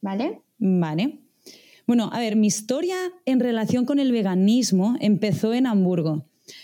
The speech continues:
Speaker 2: Yo he estado viviendo en Hamburgo cinco años
Speaker 1: Ujú.
Speaker 2: y,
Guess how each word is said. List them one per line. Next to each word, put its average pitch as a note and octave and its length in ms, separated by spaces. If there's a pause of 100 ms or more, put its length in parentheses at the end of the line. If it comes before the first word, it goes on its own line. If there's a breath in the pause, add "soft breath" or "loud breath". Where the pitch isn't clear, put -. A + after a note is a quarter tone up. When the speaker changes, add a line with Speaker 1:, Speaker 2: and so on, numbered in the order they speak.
(160 loud breath)
Speaker 2:
Yo G3 100
he B3 40
estado C4+ 220
viviendo B3 400
en B3 80
Hamburgo G#3+ 1120
cinco G3+ 400
años A3+ 540 (680 soft breath)
Speaker 1:
Ujú. A3+ 380
Speaker 2:
y, G3+ 1200